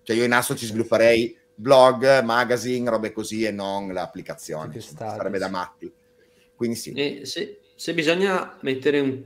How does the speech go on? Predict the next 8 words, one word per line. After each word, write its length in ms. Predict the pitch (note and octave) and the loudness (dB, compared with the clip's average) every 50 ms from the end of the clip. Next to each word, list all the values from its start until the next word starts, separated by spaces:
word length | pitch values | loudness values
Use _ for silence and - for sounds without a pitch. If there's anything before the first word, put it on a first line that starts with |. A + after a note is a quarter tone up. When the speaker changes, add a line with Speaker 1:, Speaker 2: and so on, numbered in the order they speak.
| - - | -14 -12
Speaker 3:
Google 380 | C3 B2+ C3+ C#3+ C#3 D3+ C3+ C3 | -4 -2 0 2 4 4 4 4
Tag 180 | C3+ C3 C3 | 2 2 2
Manager 500 | B2+ B2 B2 C3 D#3 F3 F3 F3+ D#3+ B2+ | 2 2 2 0 0 -2 -2 -4 -4 -4
su 180 | A#2 - C3 A#2+ | -6 -4 -2 0
Astro, 680 | A2 A2 A#2+ C#3+ - - - F3+ F#3+ F#3+ F#3+ - - _ _ _ _ _ _ - | 0 0 -2 -4 -8 -10 -8 -8 -8 -8 -8 -14 -20 _ _ _ _ _ _ -10
come 200 | B2 B2+ B2+ B2+ | -6 -6 -6 -4
puoi 140 | A#2 A#2+ A#2+ | -4 -6 -6
fare? 540 | A#2 A2+ A2 G#2+ G#2+ G#2+ G#2+ G#2+ - - | -6 -8 -8 -8 -8 -8 -10 -12 -14 -18